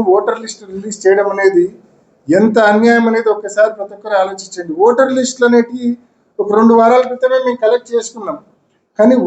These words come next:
ఓటర్ లిస్టులలో ఈ మాదిరి డిస్క్రిపెన్సీ మాకు అర్థం కాలే. కానీ ఎప్పుడైతే అనెక్సర్ సెవెన్ అనేది రెండు రోజుల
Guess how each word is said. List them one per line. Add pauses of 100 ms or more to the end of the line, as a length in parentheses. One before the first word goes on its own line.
ఓటర్
లిస్టులలో (680)
ఈ (120)
మాదిరి
డిస్క్రిపెన్సీ
మాకు
అర్థం
కాలే.
కానీ (140)
ఎప్పుడైతే (120)
అనెక్సర్ (100)
సెవెన్
అనేది
రెండు
రోజుల